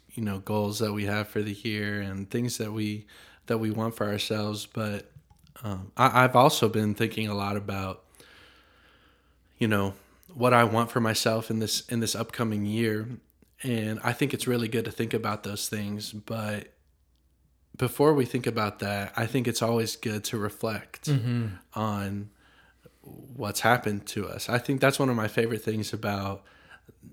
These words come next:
Speaker 1: uh, New Year's. Like,
Speaker 2: Mm-hmm.
Speaker 1: New, y-, you recently posted about how New Year's is not one of your favorite holidays.
Speaker 2: Right.
Speaker 1: I think it's my favorite holiday,
Speaker 2: Really?
Speaker 1: actually, because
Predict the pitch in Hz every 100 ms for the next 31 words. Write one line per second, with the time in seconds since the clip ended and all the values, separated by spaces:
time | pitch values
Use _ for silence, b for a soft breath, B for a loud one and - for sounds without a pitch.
0 | - - 107 101 92 101 107 117 135 143
1 | 147 - 147 117 185 123 139 143 - _
2 | _ _ - 131 123 127 143 156 156 151
3 | 123 - 113 - 107 104 95 104 101 104
4 | 110 104 101 - 110 104 107 101 104 98
5 | 92 110 98 98 101 101 113 120 127 131
6 | 127 117 104 B B B 117 123 156 143
7 | 113 - 107 107 - 113 131 - - 71
8 | - 226 143 101 90 - 95 101 - 120
9 | 120 120 113 107 107 -